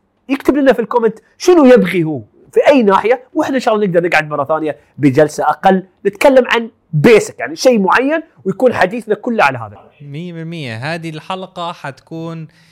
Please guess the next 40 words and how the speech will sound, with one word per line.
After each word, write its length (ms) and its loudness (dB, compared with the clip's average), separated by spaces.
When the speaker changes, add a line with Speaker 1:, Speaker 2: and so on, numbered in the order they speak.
Speaker 2:
إذا 140 -14
كانت 440 -12
بشكل 420 -12
مرئي 380 -10
حتكون 460 -12
يمكن 300 -12
على 180 -8
عدة 380 -10
أجزاء، 560 -12
فأنت 300 -14
على 160 -10
الأجزاء 440 -12
اللي 140 -14
سمعتها 400 -16
بكل 500 -10
إشي 220 -18
حكينا 340 -12
عنه، 360 -12
إذا 120 -18
عندك 300 -14
أي 140 -16
سؤال، 340 -16
عندك 280 -16
أي 160 -16
استفسار 580 -16
في 140 -20
نهاية 440 -16
هذه 240 -16
Speaker 1:
طبعًا. 160 -2
Speaker 2:
الحلقة، 420 -10
بإمكانك 500 -14
إنك 200 -18
تحط 360 -18
كومنت 380 -18
تاعك 320 -12
على 120 -18
اليوتيوب 520 -16
تحت 320 -16
على 120 -14
الكومنتس، 640 -16